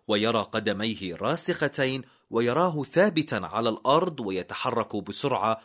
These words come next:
ويحمي قدميه، فهو لا ينزلق ولا يتزحلق ولا يسقط. وهو يقول: "إن المؤمن بحاجة إلى حذاء أيضاً."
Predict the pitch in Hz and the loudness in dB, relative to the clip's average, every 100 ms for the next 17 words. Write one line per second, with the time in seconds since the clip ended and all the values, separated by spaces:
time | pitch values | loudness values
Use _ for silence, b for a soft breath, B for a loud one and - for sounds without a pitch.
0 | B - 123 131 180 - 143 139 127 113 | B -2 0 2 0 -4 -4 -4 -4 -4
1 | 95 95 113 90 - - _ _ _ _ | -4 0 0 0 -6 -20 _ _ _ _
2 | _ _ 151 107 95 87 90 113 113 180 | _ _ -6 -4 -4 -6 -4 -2 2 0
3 | 170 101 98 113 - 104 175 143 95 82 | 0 -4 -4 -6 -6 -2 0 0 -2 -6
4 | 90 107 - 95 95 - - - 139 143 | -6 -4 -6 -6 -8 -10 -18 -2 0 0
5 | 95 95 - - - - _ _ _ _ | -2 -2 -4 -6 -16 -20 _ _ _ _
6 | _ _ _ _ _ _ _ 123 139 170 | _ _ _ _ _ _ _ 0 4 4
7 | 123 101 - 127 110 87 80 - _ _ | 4 2 -2 -2 -2 -4 -10 -16 _ _
8 | _ _ _ 139 147 143 143 202 135 131 | _ _ _ -2 2 0 0 -4 -2 -2
9 | 156 156 _ 113 135 - 151 107 107 - | -2 -8 _ -6 -2 0 0 0 0 0
10 | 131 98 - 117 110 - 107 104 107 85 | -2 -2 -4 -2 -2 -2 -4 -4 -4 -6
11 | 78 | -14